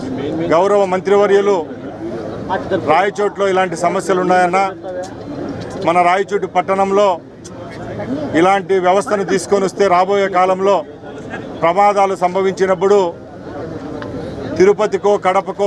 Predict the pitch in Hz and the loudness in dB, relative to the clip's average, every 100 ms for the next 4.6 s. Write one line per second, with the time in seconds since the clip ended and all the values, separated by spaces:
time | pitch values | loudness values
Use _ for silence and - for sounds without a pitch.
0 | 185 190 202 190 196 190 190 196 202 208 | 2 4 4 4 2 0 0 2 2 2
1 | 190 - - - - - - - 160 214 | 0 -4 -18 -20 -18 -16 -14 -6 -2 2
2 | 220 220 - 180 202 196 202 180 196 202 | 4 4 2 2 2 0 -4 -2 0 2
3 | 185 190 190 196 180 170 190 202 185 185 | 4 4 2 0 0 0 4 4 4 0
4 | 175 185 180 190 202 | 2 0 2 2 2